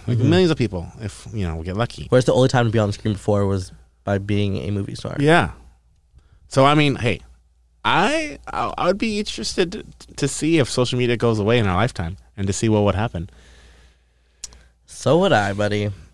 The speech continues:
Speaker 1: I think
Speaker 2: So
Speaker 1: it,
Speaker 2: would I.
Speaker 1: I think it's a possibility.
Speaker 2: I'd be down. Honestly, I'd be down. If everyone was down, I'd be down.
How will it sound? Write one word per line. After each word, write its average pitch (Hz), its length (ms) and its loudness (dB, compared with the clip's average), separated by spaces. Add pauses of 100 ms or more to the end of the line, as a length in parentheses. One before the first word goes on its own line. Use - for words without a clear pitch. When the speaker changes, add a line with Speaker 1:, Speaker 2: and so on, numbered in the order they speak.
(100)
Speaker 1:
I 131 80 4
think 196 140 4
Speaker 2:
So 120 340 4
Speaker 1:
it, 139 40 4
Speaker 2:
would 120 200 6
I. 95 260 2
Speaker 1:
I - 40 2
think 156 160 2
it's 202 120 -6
a - 40 -18
possibility. 113 640 -4 (420)
Speaker 2:
I'd 151 160 2
be 226 100 0
down. 101 380 0 (220)
Honestly, 156 360 0
I'd 143 100 2
be 104 80 -4
down. - 200 -6
If 110 100 -6
everyone 160 320 4
was 196 140 0
down, 180 180 2
I'd 135 80 4
be - 80 -6
down. 101 240 -8